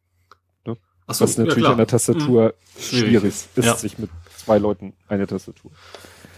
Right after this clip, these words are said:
Speaker 1: Da gibt es mittlerweile aber auch eine Software, die nennt sich irgendwie D S vier Windows, also DualShock vier Windows,
Speaker 2: Mhm.
Speaker 1: aber die brauchten wir gar nicht, weil Steam das, wie gesagt, mittlerweile
Speaker 2: Ah.
Speaker 1: selber alles unterstützt.
Speaker 2: Mhm.
Speaker 1: Ja, und du, äh, hast, äh, du,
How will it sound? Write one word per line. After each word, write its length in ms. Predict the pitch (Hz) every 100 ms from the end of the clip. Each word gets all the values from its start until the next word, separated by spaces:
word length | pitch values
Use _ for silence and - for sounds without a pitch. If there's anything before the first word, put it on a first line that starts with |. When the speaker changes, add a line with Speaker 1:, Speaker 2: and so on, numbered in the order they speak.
| _ _ _ _ _ _ _ - _ -
Speaker 1:
Da 320 | 131 120 151
gibt 260 | 135 165 -
es 100 | 160
mittlerweile 420 | 151 139 139 147
aber 200 | 135 117
auch 160 | 139 156
eine 80 |
Software, 340 | 131 156 - 135
die 120 | 127
nennt 160 | 135 135
sich 140 | 143
irgendwie 260 | 135 123 123
D 180 | 135 135
S 140 | -
vier 320 | - 135 120
Windows, 420 | 117 143 165 175
also 180 | 120 110
DualShock 600 | 104 117 131 123 - 120
vier 380 | - 127 131 113
Windows, 440 | 117 143 156 160 - -
Speaker 2:
Mhm. 200 | 127 131
Speaker 1:
aber 160 | 123 120
die 80 | 123
brauchten 400 | 120 127 - 117
wir 80 |
gar 180 | 107 117
nicht, 160 | 117 -
weil 120 | 113
Steam 300 | - 120 113
das, 180 | 110 -
wie 100 | 101
gesagt, 300 | 104 107 -
mittlerweile 400 | 107 110 101 101
Speaker 2:
Ah. 20 |
Speaker 1:
selber 320 | 98 98 98
alles 260 | 87 95 -
unterstützt. 680 | 95 - - - - - _ _ _ -
Speaker 2:
Mhm. 260 | 95 123 - - - _ _ _ _ _ _ _ _ - _ - - - - -
Speaker 1:
Ja, 120 | - 170
und 220 | 127 -
du, 280 | 165 240 190
äh, 280 | 147 170 151
hast, 500 | 175 - - - 151
äh, 360 | 147 147 139 127
du, 100 | 139